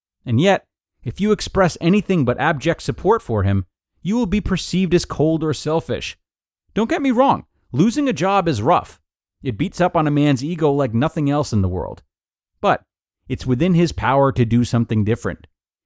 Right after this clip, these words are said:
And his paralysis is just a mechanism that justifies his laziness. So understand, I couldn't be more sympathetic to you. I'm a believer in change, a believer in action.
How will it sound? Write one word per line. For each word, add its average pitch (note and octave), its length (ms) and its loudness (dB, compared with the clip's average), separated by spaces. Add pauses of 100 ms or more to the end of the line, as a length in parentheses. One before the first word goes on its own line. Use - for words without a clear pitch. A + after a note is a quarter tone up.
(140)
And G#2+ 140 2
his C3 160 2
paralysis C#3 800 2 (300)
is G2+ 180 0
just C3 260 0
a B2 80 -4
mechanism A2 680 0
that G2 140 -4
justifies G2+ 680 0
his F#2+ 180 2
laziness. G2+ 640 2 (640)
So C3 280 2
understand, F3 680 0 (340)
I A#2 140 -4
couldn't G#3 300 0
be F#3 100 0
more D#3 300 4
sympathetic B2+ 560 -2
to - 120 -8
you. F2 200 -8 (560)
I'm C#3+ 200 0
a E3+ 60 2
believer D3 500 2
in A#2+ 120 4
change, F#2+ 480 -2
a - 40 -4
believer C#3+ 440 2
in C#3 80 2
action. C#3 420 -2